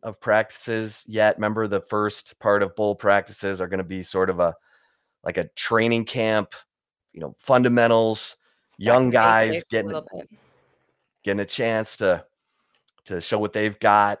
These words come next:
Speaker 1: And then, you know, th-, this team should be ready to go. And, um, I, I expect Texas to, to be on point here. Um,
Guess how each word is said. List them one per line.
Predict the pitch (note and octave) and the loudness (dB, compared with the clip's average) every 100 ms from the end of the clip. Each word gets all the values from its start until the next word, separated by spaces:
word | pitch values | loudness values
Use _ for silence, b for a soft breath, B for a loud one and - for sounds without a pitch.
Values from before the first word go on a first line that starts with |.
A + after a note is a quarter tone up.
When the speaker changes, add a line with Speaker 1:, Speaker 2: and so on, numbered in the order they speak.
| - | -8
Speaker 1:
And | G2 G2 | -6 -2
then, | F#2+ F#2+ F#2 F2 _ _ _ | 0 0 -4 -10 _ _ _
you | - | -6
know, | D#3 A#2+ | -4 -2
th-, | D3 D3 | -2 -4
this | C#3 C3 | -4 -8
team | - C3+ | -6 -6
should | A2+ A#2+ | -4 -6
be | A2 | -6
ready | G2+ G2+ G2 G2 | -2 2 2 2
to | F#2+ | -6
go. | D#2+ F2 E2+ E2+ E2+ | -2 2 2 2 0
And, | D#2 D2+ _ b b b b b - | -4 -8 _ b b b b b -8
um, | E2+ E2 D#2+ D2 _ | -4 -4 -4 -10 _
I, | F2+ G2 F#2 E2+ - | -2 0 0 -4 -2
I | A2 | 0
expect | A#2+ - F2+ - | 0 -2 -4 -2
Texas | F2 - E2 - | -4 -4 -12 -12
to, | - E2+ D#2 - _ _ _ | -6 -4 -6 -10 _ _ _
to | F#2+ | -12
be | F2+ F2+ | -6 -2
on | E2+ D#2+ | -2 -4
point | - G#2 F#2+ - | -4 -2 -2 -6
here. | F2 D#2+ D2+ _ _ _ | -8 -8 -8 _ _ _
Um, | - E2+ E2 D#2 | -14 -8 -8 -8